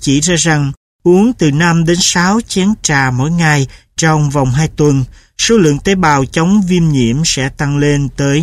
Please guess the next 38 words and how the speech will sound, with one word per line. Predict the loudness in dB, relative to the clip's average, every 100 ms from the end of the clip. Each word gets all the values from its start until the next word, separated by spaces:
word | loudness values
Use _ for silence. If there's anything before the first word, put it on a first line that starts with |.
| 0
năm | -2 -2
trăm | -4 -4
phần | -6
trăm. | -4 -4 -6 -12 _ _ _ _ _ _ _ _ _ _ -2
Với | 2
những | 4 4
người | 4 2 -2 -8 _
không | 0 0 0
uống | 0 2 4 4
được | 2 0 0
nhiều | 0 0
trà | 0 2 0 -4 -8
vì | 0 2 2
sợ | 0 0
mất | -2 0
ngủ, | 0 2 0 -4 -12 _ _
thì | -2
chỉ | 0 -2
cần | -2 -2
uống | 0 2 2
một | 2 0 -4 -16 -8
hoặc | -8 -4
hai | -4 -4
tách | -2 -6 -4
vào | -6
buổi | -2 -2
sáng | -2 0 0 0 -2 -8 _ _
là | -2 0 -2
cũng | -4 -6 -4
đủ | -4
tăng | -2 -4
sức | -2 -4
đề | -4
kháng | -4 -4 -4 -4
cho | -4
cơ | -4
thể | -2 -2 0
rồi. | 0 0 -2